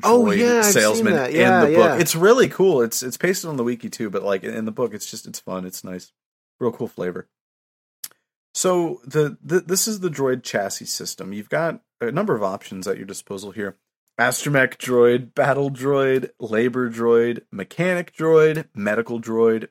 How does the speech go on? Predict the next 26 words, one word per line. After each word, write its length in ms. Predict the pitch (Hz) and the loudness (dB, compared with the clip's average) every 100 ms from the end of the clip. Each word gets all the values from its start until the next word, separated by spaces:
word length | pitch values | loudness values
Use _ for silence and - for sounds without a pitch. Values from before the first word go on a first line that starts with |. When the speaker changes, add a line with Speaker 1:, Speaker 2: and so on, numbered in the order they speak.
| _ | _
Speaker 2:
probe 400 | - 101 104 107 | -6 -4 -6 -10
droid, 500 | 110 104 104 107 - | -8 -6 -6 -8 -6
protocol 600 | 139 156 156 151 147 151 | -2 -2 -2 -2 -2 -2
droid, 480 | 139 151 151 156 - | -2 0 2 0 -4
and 200 | 113 110 | -6 -4
service 480 | - - 110 104 - | -6 -4 -6 -6 -10
droid 320 | - 107 95 | -8 -6 -4
are 180 | 95 95 _ _ - | -4 -6 _ _ -2
all 280 | 147 147 | 2 2
the 120 | 139 117 | 0 -4
chassis 400 | 117 107 - 104 | -4 -4 -6 -10
you 140 | 101 | -14
can 120 | 95 | -16
choose 320 | - 104 104 | -14 -12 -12
from. 320 | - 110 104 - _ _ _ 147 | -10 -8 -8 -10 _ _ _ -8
Each 220 | 151 170 | -6 -6
of 120 | 143 | -4
these 240 | 123 113 | -2 -2
have 140 | 113 98 | -4 -4
their 180 | 95 101 | -4 -4
own 160 | 98 | -6
unique 280 | 98 98 95 | -6 -8 -10
ability 380 | 90 95 95 98 | -8 -4 -4 -4
modifiers. 720 | 95 95 95 95 95 92 92 | -6 -8 -8 -8 -4 -4 -4
Astromech 560 | 92 95 - 98 90 - | -6 -8 -8 -12 -12 -10
has 300 | 95 90 | -8 -8